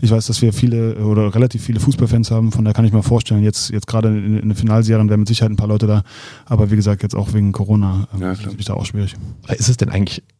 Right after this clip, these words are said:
Speaker 3: es ist ja nicht eine Liga wirklich nur für das Emirat Dubai, oder? Es ist dann die Vereinigten Arabischen Emirate, die da gegeneinander antreten.
Speaker 1: Genau, aber die, aber die eigentlichen, also die besten Mannschaften, die eigentlich, äh, die eigentlich jedes Jahr Playoffs spielen, kommen eigentlich nur aus Dubai. Also das sind halt,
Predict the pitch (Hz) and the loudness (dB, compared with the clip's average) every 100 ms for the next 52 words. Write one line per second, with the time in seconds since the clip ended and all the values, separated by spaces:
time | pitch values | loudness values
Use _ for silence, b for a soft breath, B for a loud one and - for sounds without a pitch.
0 | _ - 123 117 95 101 123 - 151 151 | _ -4 -2 0 0 2 0 2 2 4
1 | 151 143 120 123 101 113 107 107 117 135 | 2 0 -4 -8 -14 -14 -8 -2 0 2
2 | 117 101 - 98 120 120 120 113 101 - | 2 2 0 0 2 4 4 2 0 0
3 | 110 101 98 - 104 101 85 - 123 120 | 0 2 0 0 0 2 0 0 0 2
4 | 117 113 - - 107 104 104 - - 110 | 0 -2 -4 0 0 0 0 0 0 0
5 | 107 - 90 95 98 - - 92 90 90 | 0 0 0 0 0 0 0 0 0 0
6 | 92 82 117 101 92 92 95 98 92 92 | 0 -2 -6 -4 0 0 0 0 0 0
7 | 87 - 98 101 92 - 123 113 107 113 | -4 -2 -4 -2 -6 0 2 2 2 2
8 | 117 117 113 113 117 113 123 107 110 110 | 2 2 2 2 2 2 2 2 0 0
9 | 98 98 98 98 98 _ - 104 113 - | -4 -14 -14 -16 -20 _ -4 0 2 2
10 | 113 107 110 - 107 107 98 110 104 104 | 0 2 0 -2 -6 -6 -6 -2 2 2
11 | 101 104 107 110 107 104 98 107 95 113 | 2 2 2 2 2 2 0 0 0 -2
12 | 104 110 107 98 101 98 110 98 92 - | -2 0 0 0 -2 -4 -4 -4 -6 -10
13 | - 101 98 95 107 98 101 | -16 -16 -16 -14 -6 -2 -2